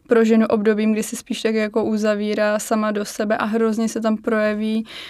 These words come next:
všechno to, do čeho, eh, nebo to, jak do sebe ta žena v průběhu života investovala, jaký třeba právě měla i porody, jaký měla ten život i po psychické stránce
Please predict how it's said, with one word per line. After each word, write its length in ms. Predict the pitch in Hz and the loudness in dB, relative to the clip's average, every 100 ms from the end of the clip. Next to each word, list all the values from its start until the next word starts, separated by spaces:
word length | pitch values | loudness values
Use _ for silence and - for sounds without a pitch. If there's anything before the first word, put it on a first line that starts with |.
| - - | -18 -12
všechno 760 | 320 254 220 233 220 214 208 - - _ _ _ | -2 0 2 2 4 4 0 -4 -14 _ _ _
to, 360 | - 214 214 226 - - | 2 4 4 2 -4 -6
do 160 | 214 214 | -4 -4
čeho, 760 | - 226 220 220 214 208 - - 240 240 | -2 0 0 0 0 -2 -4 -6 -6 -4
eh, 40 | |
nebo 260 | 226 214 214 208 _ | -2 -4 -6 -8 _
to, 140 | - 226 | 2 4
jak 160 | 220 | 4
do 100 | 226 | 0
sebe 240 | - 226 226 | -2 -4 -2
ta 120 | 220 | -4
žena 220 | 220 214 | -2 -4
v 40 | |
průběhu 400 | - 220 214 226 | -6 -4 0 0
života 400 | 214 220 214 226 | 0 -2 -4 -4
investovala, 760 | 214 220 214 - - 214 151 113 | -4 -2 -6 -8 -6 -2 0 2
jaký 300 | 226 220 220 | 0 -2 -6
třeba 260 | - 226 208 | -4 -2 -2
právě 300 | 226 233 233 | -2 -2 -2
měla 280 | 220 220 | -2 -2
i 120 | 233 226 | -2 -6
porody, 680 | - 226 226 208 220 226 226 - - - - - | -4 -2 0 0 -2 -2 -4 -12 -18 -18 -12 -2
jaký 440 | 233 214 214 220 | 0 0 0 0
měla 320 | 214 214 214 | 0 0 0
ten 440 | 208 - 208 214 208 208 | -2 -2 0 0 0 0
život 360 | 220 208 214 | 0 -2 -2
i 60 | 226 | -4
po 160 | 226 | -4
psychické 580 | 214 - 220 - - 226 | -8 -6 -6 -6 -6 -10
stránce 800 | 220 - - - 226 - 240 233 | -10 -6 -4 -2 -4 -6 -6 -6